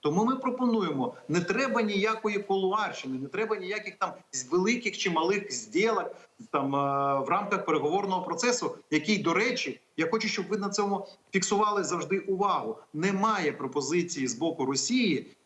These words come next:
е, реального переговорного процесу. Взагалі немає розуміння переговори. Росія під словом «переговори» має на увазі інформаційну кампанію по примусу України,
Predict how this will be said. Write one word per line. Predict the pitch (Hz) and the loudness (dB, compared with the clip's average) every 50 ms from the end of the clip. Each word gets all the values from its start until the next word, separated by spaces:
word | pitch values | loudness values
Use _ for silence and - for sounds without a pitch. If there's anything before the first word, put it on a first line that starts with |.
| _ - | _ -2
е, | 139 139 139 143 151 | 0 2 2 4 2
реального | 165 185 175 185 196 202 202 196 185 180 - | 2 2 2 2 0 0 -2 -2 -4 -4 -2
переговорного | - 151 151 147 175 175 170 170 165 160 | -4 -4 -4 -2 -4 -4 -4 -6 -8 -8
процесу. | 175 - - 175 139 147 | -8 -6 -4 -4 -2 0
Взагалі | 131 139 180 175 202 220 220 233 220 | 0 0 2 2 2 2 4 4 2
немає | 180 165 160 160 170 175 160 160 160 - - | 2 2 2 2 2 2 0 -2 -4 -2 0
розуміння | 151 147 147 151 131 147 156 190 214 196 190 175 | 0 2 2 0 0 0 0 0 2 2 0 0
переговори. | - 165 160 160 160 175 175 165 131 117 - - - _ _ _ | 0 0 0 0 0 0 2 0 0 -2 -4 -10 -14 _ _ _
Росія | - 147 185 185 - - 262 247 226 | 0 2 2 2 2 2 2 2 2
під | 220 - - | 2 0 -4
словом | - - 220 220 208 190 | -2 2 2 2 2 2
«переговори» | 175 196 190 180 185 202 226 262 262 226 - 127 - - - - | 0 0 0 0 0 0 0 0 0 0 0 -2 -6 -10 -6 -2
має | 147 185 208 208 196 | 0 0 0 2 0
на | 185 185 | 0 0
увазі | 180 185 226 233 220 226 220 | 0 0 0 0 0 0 2
інформаційну | 226 214 196 208 202 196 202 190 - 247 233 220 208 208 208 | 0 0 2 2 0 0 0 0 0 2 2 4 2 2 2
кампанію | - - 185 175 147 - - 247 262 254 233 226 196 175 151 139 127 - - - _ _ | 0 0 0 0 0 2 2 2 4 4 2 2 2 2 2 2 0 0 -2 -8 _ _
по | - 214 202 | 0 0 2
примусу | 208 - 240 254 269 247 226 185 170 156 - - - 151 | 2 0 2 2 2 2 2 2 0 -2 -4 -4 -4 -6
України, | 135 - - 160 143 - - 175 190 233 269 240 208 151 131 113 | -6 -6 -6 -8 -8 -4 -2 0 2 2 2 2 0 0 -4 -6